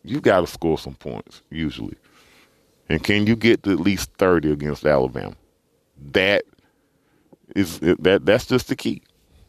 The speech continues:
You've gotta at least get to thirty. And sometimes, who knows, by, by later in the season, you might be at a point where you're gonna have to get to at least thirty-five or forty. Can Georgia get there? Ole Miss can get there,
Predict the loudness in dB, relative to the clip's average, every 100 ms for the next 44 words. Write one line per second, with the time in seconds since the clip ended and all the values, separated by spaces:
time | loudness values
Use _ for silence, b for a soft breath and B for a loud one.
0 | -8 -6 0 2 4 2 2 -2 -4 -4
1 | -6 -2 2 2 2 -2 -4 -2 0 2
2 | 0 -4 b -4 0 2 2 4 4 4
3 | 4 2 4 4 2 0 -6 -6 -2 -2
4 | -2 -4 -6 b b b b b b b
5 | -4 -2 0 0 2 4 4 2 -4 -4
6 | -2 0 0 0 0 0 0 -2 -2 0
7 | 0 0 -2 -2 0 0 0 0 0 0
8 | -4 -4 -4 -4 -8 _ _ _ _ _
9 | -6 -4 0 4 4 2 2 2 2 -2
10 | -6 _ _ -20 -20 _ _ _ _ b
11 | b b b b b 0 4 4 4 2
12 | 2 0 2 2 -2 -10